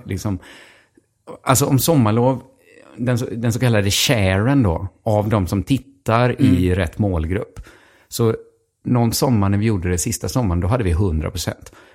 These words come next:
Speaker 1: Alltså,
Speaker 2: Oj.
Speaker 1: alla barn som kollade på T V
Speaker 2: Mm.
Speaker 1: tittade på oss.
Speaker 2: Mm.
Speaker 1: Men, eh, av då, ja, om undersökningen var rätt gjord.
Speaker 2: Mm.
Speaker 1: Alla kan, någon måste väl ha kollat på något annat. Men,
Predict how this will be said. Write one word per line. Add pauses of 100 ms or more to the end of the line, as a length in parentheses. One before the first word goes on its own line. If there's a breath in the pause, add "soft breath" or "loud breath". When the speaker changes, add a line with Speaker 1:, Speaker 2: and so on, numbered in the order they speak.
(240 soft breath)
Speaker 1:
Alltså,
Speaker 2:
Oj.
Speaker 1:
alla
barn
som
kollade
på
T
V (260)
Speaker 2:
Mm.
Speaker 1:
tittade
på
oss. (200 loud breath)
Speaker 2:
Mm.
Speaker 1:
Men, (500)
eh,
av
då,
ja,
om
undersökningen
var
rätt
gjord. (340 soft breath)
Speaker 2:
Mm. (100)
Speaker 1:
Alla
kan,
någon
måste
väl
ha
kollat
på
något
annat. (440 soft breath)
Men,